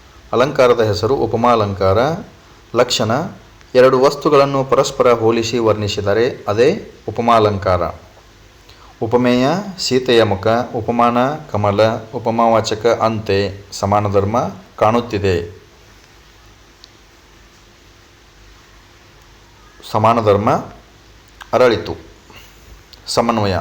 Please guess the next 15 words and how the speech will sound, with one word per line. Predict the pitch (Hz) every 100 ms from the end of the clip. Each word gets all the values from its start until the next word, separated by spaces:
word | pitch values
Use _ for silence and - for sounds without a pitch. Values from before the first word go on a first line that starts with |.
| -
ಇಲ್ಲಿ | 127 131 135 135
ಉಪಮೇಯವಾದ | 107 131 143 139 120 110 104 110 113 -
ಸೀತೆಯ | - - 135 135 117 113
ಮುಖವನ್ನು | 110 113 98 95 101 117 117 - 117
ಉಪಮಾನವಾದ | 113 123 127 117 113 110
ಕಮಲಕ್ಕೆ, | 107 107 110 104 - 104 107
ಉಪಮಾವಾಚಕವಾದ | 110 113 117 117 107 110 110 104 104 107 107
ಅಂತೆ | 113 123 - 107
ಎಂಬ | 107 104 101 98
ಪದವನ್ನು | 95 92 95 95 98
ಬಳಸಿ | 92 95 92 - 127 131 - - - - -
ಹೋಲಿಸಿ | 139 143 123 123
ವರ್ಣಿಸಲಾಗಿದೆ. | 110 107 127 110 101 95 92 90 101
ಆದ್ದರಿಂದ | 95 107 104 98 95
ಇದು | 95 95 98 123 185